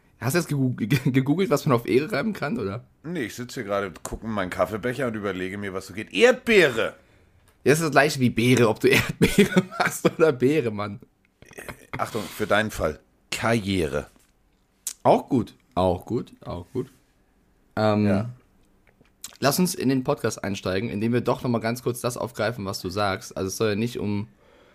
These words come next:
Speaker 1: also wir sind ein Football-Podcast, der auch zur Ablenkung dient, aber wir haben auch in der Pandemie, glaub ich, ähm, ne, kann man nicht ganz ausklammern. Ich finde es schon krass, was aktuell in der Welt passiert und ich finde es schon sehr, sehr schwer,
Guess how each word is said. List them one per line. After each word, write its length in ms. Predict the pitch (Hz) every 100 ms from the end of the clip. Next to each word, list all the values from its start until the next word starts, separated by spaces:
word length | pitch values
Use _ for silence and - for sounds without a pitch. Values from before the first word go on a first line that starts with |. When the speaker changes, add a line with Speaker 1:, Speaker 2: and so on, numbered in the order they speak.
| _
Speaker 1:
also 140 | - 101
wir 60 |
sind 100 | 120
ein 60 | 123
Football-Podcast, 840 | 139 123 110 104 - 101 113 -
der 160 | 98 -
auch 140 | 107
zur 140 | - -
Ablenkung 440 | - 104 110 98
dient, 260 | 92 104 117
aber 200 | 92 95
wir 80 | 98
haben 80 |
auch 180 | 92 104
in 60 | 101
der 80 | 98
Pandemie, 640 | 110 98 104 113 120 127 _ _ -
glaub 280 | 101 104
ich, 260 | 107 107 -
ähm, 420 | 101 98 98 98 - _ _ _ _ _ _
ne, 240 | 101 110 110 - - 123
kann 120 | 123
man 80 | 117
nicht 120 | 110
ganz 220 | - 113 -
ausklammern. 560 | - 95 - 92 95 117 - - _ _ _ _
Ich 160 | - -
finde 160 | 156
es 60 | 151
schon 260 | 156 147 147
krass, 420 | 131 123 127 -
was 160 | 110
aktuell 320 | - 120 113 104
in 80 |
der 80 | 104
Welt 220 | 101 101
passiert 380 | 110 - 101 104
und 60 | 92
ich 100 | -
finde 100 | 110
es 80 | -
schon 200 | 123 117
sehr, 220 | 110 110
sehr 140 | 104
schwer, 540 | - - 101 95 101